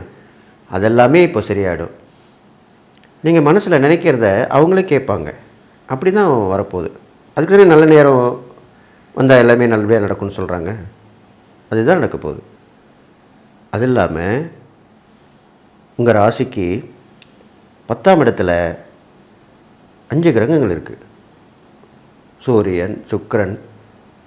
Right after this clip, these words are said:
புதன், ராகு, சனி. அப்ப பத்தாம் இடத்துல இருந்தா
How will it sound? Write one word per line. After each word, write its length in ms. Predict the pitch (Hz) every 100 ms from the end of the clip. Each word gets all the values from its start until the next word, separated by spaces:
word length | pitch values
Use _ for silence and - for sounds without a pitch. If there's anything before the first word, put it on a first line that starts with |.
| _ _ _ _ _ _ _ _ _ _ _ _ _ _ _
புதன், 400 | 113 120 104 104 - - - _ _ _ _
ராகு, 460 | 113 110 104 95 101 104 -
சனி. 360 | - 110 95 87 - _ _ _ _ _ _ _ _ _ _ -
அப்ப 160 | 156 147
பத்தாம் 320 | 135 202 208
இடத்துல 200 | 175 135
இருந்தா 500 | 117 120 95 90